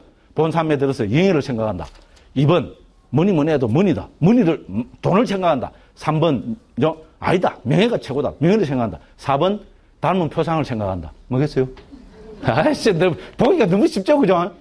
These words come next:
그렇습니다. 왜냐하면은 이때 본산매에 있는, 초선에 있는 언어적 사유, 일으킨 생각, 지속적 고찰 대상은 전부 뭡니까? 닮은 표상을 대상으로 있습니다. 왜?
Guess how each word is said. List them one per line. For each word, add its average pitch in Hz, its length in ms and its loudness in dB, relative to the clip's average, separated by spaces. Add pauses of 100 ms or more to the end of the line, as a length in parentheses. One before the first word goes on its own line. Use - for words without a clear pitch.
(140)
그렇습니다. 202 520 0 (380)
왜냐하면은 185 600 0 (320)
이때 254 460 2 (460)
본산매에 240 760 0
있는, 185 420 -2
초선에 233 440 0
있는 220 380 0 (300)
언어적 196 340 4
사유, 139 260 0
일으킨 185 280 0
생각, 165 200 0
지속적 170 300 0
고찰 143 340 -2
대상은 160 560 -2 (140)
전부 269 340 4
뭡니까? 139 440 -2 (500)
닮은 214 320 0
표상을 247 340 0
대상으로 170 360 2
있습니다. 135 260 0
왜? 185 240 0